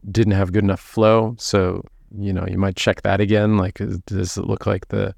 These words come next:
facial artery or the superior thyroid or whatever you're using, does that look like it's still tumen, as they say? Or does it look like it's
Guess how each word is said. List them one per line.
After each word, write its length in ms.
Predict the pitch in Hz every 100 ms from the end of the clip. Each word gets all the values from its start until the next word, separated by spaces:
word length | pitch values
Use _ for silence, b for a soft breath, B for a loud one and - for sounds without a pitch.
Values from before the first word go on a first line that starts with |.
| _ - _
facial 320 | 127 107 107
artery 340 | 107 107 110
or 60 | 104
the 100 | 92
superior 400 | - 110 107 98
thyroid 320 | 104 101 101
or 100 | 98
whatever 280 | 95 101 101
you're 140 | 95
using, 380 | 92 101 98 98
does 140 | 92
that 160 | 87 98
look 180 | 101 -
like 140 | 101
it's 180 | - -
still 400 | - 104 95 92 - - - _ _
tumen, 340 | - 107 110 117
as 180 | 113 -
they 120 | 113
say? 400 | - 117 113 113 - - - _
Or 500 | 101 95 92 95 92 -
does 300 | 117 104 87
it 60 |
look 260 | 95 98 -
like 320 | 101 101 -
it's 680 | - - 107 - - - -